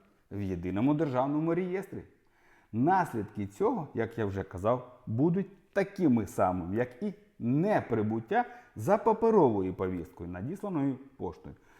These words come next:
Притягується за статтею двісті десять значком один Кодексу про адмінправопорушення, штраф двадцять п'ять з половиною тисяч гривень та оголошення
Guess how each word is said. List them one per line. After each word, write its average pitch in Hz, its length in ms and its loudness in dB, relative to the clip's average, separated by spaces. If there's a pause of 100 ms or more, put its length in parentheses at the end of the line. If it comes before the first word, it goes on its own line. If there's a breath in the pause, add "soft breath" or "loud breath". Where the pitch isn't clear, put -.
(480 soft breath)
Притягується 107 720 2
за 110 120 0
статтею 98 400 -4
двісті 120 380 0
десять 95 400 -4
значком 90 400 -6
один 80 320 -6
Кодексу 90 360 -4
про 90 160 -2
адмінправопорушення, 101 1120 -2 (260 soft breath)
штраф 135 400 4
двадцять 101 400 0
п'ять 87 140 -4
з - 40 -20
половиною 92 400 -4
тисяч 117 340 -10
гривень 202 300 -2 (300 loud breath)
та 196 120 2
оголошення 147 580 0